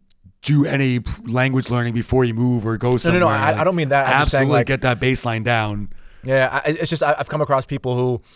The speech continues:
Speaker 2: back in the States, who are like, "Oh, yeah, I've been taking German on Rosetta Stone. I'm, I'm, I'm really good." It's like, "Oh, really? Like, how?" Uh, and I'm like, "Eh, like, if you haven't really practiced conversationally," which that's the key. It's like, uh,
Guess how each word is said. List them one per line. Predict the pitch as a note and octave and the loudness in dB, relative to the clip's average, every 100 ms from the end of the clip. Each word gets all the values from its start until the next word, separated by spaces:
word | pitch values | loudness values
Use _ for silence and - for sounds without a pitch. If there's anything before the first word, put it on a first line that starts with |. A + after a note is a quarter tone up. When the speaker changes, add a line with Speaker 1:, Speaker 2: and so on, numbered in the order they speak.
| - _ _ - | -20 _ _ -8
Speaker 2:
back | A#2+ B2+ B2 | -2 -2 -2
in | |
the | A2+ | -4
States, | A#2+ A#2+ A2+ | -2 -2 -4
who | A#2 | -4
are | A2 | -2
like, | G#2+ - | -2 -2
"Oh, | G#3 A3+ | -2 -2
yeah, | A3 F#3+ | -2 0
I've | G3 | 0
been | A3+ | 0
taking | F#3+ D#3+ | -2 -2
German | D#3 F3+ | -4 -2
on | E3 | -2
Rosetta | C#3+ F3+ F#3 | 0 -2 0
Stone. | D3+ D#3+ | 0 0
I'm, | |
I'm, | F3 F#3 E3+ D#3 D3+ | 0 -2 -6 -4 -2
I'm | F#3+ | 0
really | F3 G3 | 0 0
good." | D3+ G3 C#3+ - - - _ | 2 2 0 -4 -20 -20 _
It's | - | -8
like, | G#2+ - | -6 -2
"Oh, | F3 F3+ | 0 0
really? | B2+ F3+ G#3 F#3+ | 0 0 0 0
Like, | D#3+ B2+ | 0 0
how?" | C#3+ F3+ E3 - _ _ - | -2 -4 -6 -16 _ _ -10
Uh, | F#2+ - - - | -8 -8 -12 -10
and | B2+ | -6
I'm | B2+ A#2+ | -4 -2
like, | A2+ - | -2 -2
"Eh, | G3 F4+ - G#3+ | -4 -2 -4 0
like, | D#3 - - - _ - | -2 -2 -16 -20 _ -18
if | - | -4
you | F3 | -2
haven't | A3 | -2
really | E3+ D3 | -2 -4
practiced | - B2 B2+ C3 A#2 | -4 -4 -2 -6 -6
conversationally," | - A#2+ G#2+ A#2+ B2+ - E3+ F#3 F#3+ F3+ - - - | -4 -4 -4 -4 -4 -4 -4 -4 -4 -8 -16 -20 -8
which | B2+ - | -8 -2
that's | C#3 C#3+ | -2 -2
the | C3 | -6
key. | - C#3+ C3+ | -6 -4 -2
It's | A#2 C3 | -2 -2
like, | A#2+ | -2
uh, | - | -4